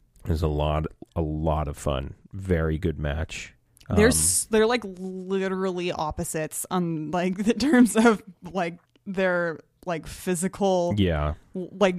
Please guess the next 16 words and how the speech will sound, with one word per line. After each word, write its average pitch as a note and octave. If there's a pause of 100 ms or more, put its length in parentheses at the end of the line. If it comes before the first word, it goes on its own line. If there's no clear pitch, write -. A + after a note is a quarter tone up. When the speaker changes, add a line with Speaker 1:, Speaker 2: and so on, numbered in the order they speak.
Speaker 2:
the, G3
seriously, A3
like, -
three G#3+
Mark F#3
Andrews F3
equals -
one D3+
Chris -
Hero. - (400)
Speaker 1:
Uh, G2
I A2
Speaker 2:
<laughs> B3
Speaker 1:
just B2+
started A#2+
night G2